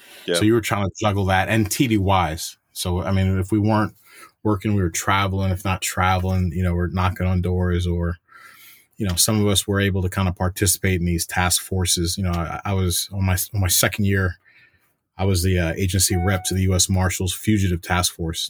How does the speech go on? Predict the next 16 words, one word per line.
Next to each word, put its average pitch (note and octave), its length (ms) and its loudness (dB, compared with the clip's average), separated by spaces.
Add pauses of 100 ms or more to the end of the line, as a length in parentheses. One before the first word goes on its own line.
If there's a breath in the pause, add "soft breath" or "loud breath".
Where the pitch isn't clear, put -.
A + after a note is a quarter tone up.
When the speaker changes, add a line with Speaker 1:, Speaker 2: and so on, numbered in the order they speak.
(100)
Speaker 2:
down E2+ 160 -4
in D#2+ 60 -4
Chelsea. F2+ 500 -4
So - 140 -4
I F2+ 80 2
did F#2 200 2
that, F2 300 2
which F2 240 -8
was, F2+ 440 -4
wow. D#2+ 380 -2 (100)
You G#2 140 0
know G2+ 60 4
what G#2 80 2
I - 40 2
mean? A2+ 140 2
Like, F#2 160 2